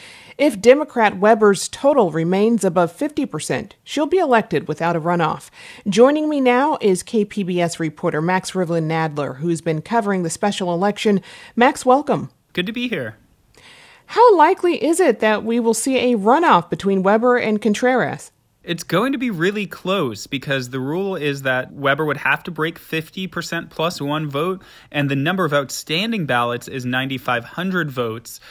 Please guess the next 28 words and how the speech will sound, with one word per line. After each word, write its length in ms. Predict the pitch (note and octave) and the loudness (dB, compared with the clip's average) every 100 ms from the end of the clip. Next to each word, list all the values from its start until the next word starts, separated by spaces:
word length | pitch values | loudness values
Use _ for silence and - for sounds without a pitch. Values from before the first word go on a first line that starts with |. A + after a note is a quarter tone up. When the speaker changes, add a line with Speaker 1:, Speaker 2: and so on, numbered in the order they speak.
| - - | -14 0
Speaker 2:
Um, 420 | C3 B2+ B2 C3 | 2 2 0 -4
considering 720 | D#3 C#3 - G3+ F#3+ D#3 C3+ | -6 -6 -6 -2 -2 -2 -2
that, 340 | C3 B2+ B2 | 0 2 0
you 120 | C3+ B2+ | -4 -4
know, 280 | A#2+ A#2+ B2+ | -4 -6 -6
there 260 | B2+ B2+ | -4 -2
were 500 | B2 B2 A#2+ A#2+ A#2+ - | -2 -4 -4 -4 -6 -10
fifty-five 680 | - E3 E3 - C#3 C3+ | -8 -6 -6 -2 0 0
thousand 460 | - C3 B2+ B2 B2 | -2 -2 -2 -4 -4
ballots 400 | A#2+ A2+ A2+ - | -2 -2 -4 -8
cast, 540 | - D#3 C#3 A2 - - - - | -2 0 0 -4 -14 -20 -20 -8
ninety-five 580 | C3+ D3 D#3 D3 C3+ A#2+ | -2 0 -2 -2 -2 0
hundred 380 | F3+ G3 E3 C#3 | -2 -4 -4 -4
would 240 | C3+ B2 | -6 -4
definitely 480 | D3+ F3+ - D3 B2+ | -2 -2 -2 -6 -6
swing 720 | - - B2 D3 D#3+ D3+ C#3+ - - | -8 -12 -8 -4 -4 -4 -6 -10 -4
any, 500 | D3 F#3 D#3 C3 A#2+ | -2 -2 -2 -2 -4
um, 600 | B2 A#2 A#2 A2+ A#2 B2 | -2 -2 -2 -4 -6 -10
total 420 | - F3 D#3+ B2+ B2+ | -6 -2 -2 -2 -6
a 40 | |
few 220 | - C3+ | -8 -10
percentage 460 | C3 - C#3+ C#3 - | -8 -6 -6 -6 -8
points, 260 | A#2 G#2 | -10 -10
so 80 | - | -10
it's 80 | B2 | -8
gonna 160 | D3 C3+ | -8 -8
be 80 | |
close. 600 | B2+ E3 F3+ - - - | -6 -6 -6 -8 -12 -12